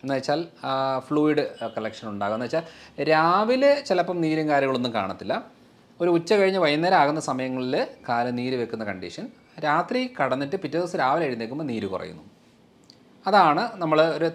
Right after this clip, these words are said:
തേർഡ് സ്റ്റേജ് ആയിട്ട് പറയുന്നൊരു കണ്ടീഷൻ. എന്ന് വെച്ചാൽ വേദനയുണ്ട്, നീരുമുണ്ട്. ഫോർത്ത് സ്റ്റേജ് എന്ന് പറയുന്നത്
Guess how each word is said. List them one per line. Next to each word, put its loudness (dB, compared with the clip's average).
തേർഡ് 6
സ്റ്റേജ് 0
ആയിട്ട് -2
പറയുന്നൊരു 0
കണ്ടീഷൻ. -10
എന്ന് -6
വെച്ചാൽ -4
വേദനയുണ്ട്, 0
നീരുമുണ്ട്. -4
ഫോർത്ത് 6
സ്റ്റേജ് 4
എന്ന് -2
പറയുന്നത് -2